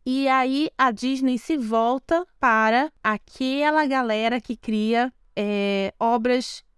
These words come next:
que não são voltadas ao cinema. Aí você vai ter o retorno de livros,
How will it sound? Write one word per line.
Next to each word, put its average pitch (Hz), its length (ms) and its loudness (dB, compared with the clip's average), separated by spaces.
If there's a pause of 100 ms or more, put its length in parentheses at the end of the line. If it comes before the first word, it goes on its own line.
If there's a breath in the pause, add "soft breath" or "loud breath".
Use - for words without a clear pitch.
(120)
que 233 140 -2
não 269 340 2
são 311 380 -2
voltadas 269 420 0
ao 269 60 -2
cinema. 220 500 -2
Aí 202 140 -2
você 226 300 -2
vai 233 120 0
ter 202 160 -2
o 175 60 -2
retorno 208 480 -2
de 185 100 -6
livros, 196 640 -2